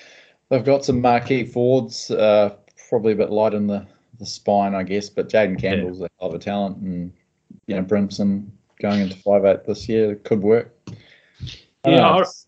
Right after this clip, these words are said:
Speaker 1: slightly
Speaker 2: I reckon, I reckon, like, my take on them is they've, like you said, invested heavily in their forwards and especially their edges, you know, Fifita and their back row, Fifita and Tino and so on,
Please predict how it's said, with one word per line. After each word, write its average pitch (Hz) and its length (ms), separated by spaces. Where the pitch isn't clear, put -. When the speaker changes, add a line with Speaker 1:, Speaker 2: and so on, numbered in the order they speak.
Speaker 1:
slightly 165 320
Speaker 2:
I - 20
reckon, 139 640
I 135 80
reckon, 160 500
like, 120 160
my 131 200
take 120 260
on 98 120
them 98 420
is 98 560
they've, 113 320
like 120 220
you 107 80
said, 104 240
invested 120 540
heavily 98 380
in 92 40
their 90 140
forwards 98 600
and 95 100
especially 104 380
their 92 180
edges, 87 380
you 90 100
know, 78 220
Fifita 87 580
and 80 200
their 117 140
back 101 260
row, 87 100
Fifita 95 540
and 85 100
Tino 92 340
and 90 100
so 92 220
on, 90 140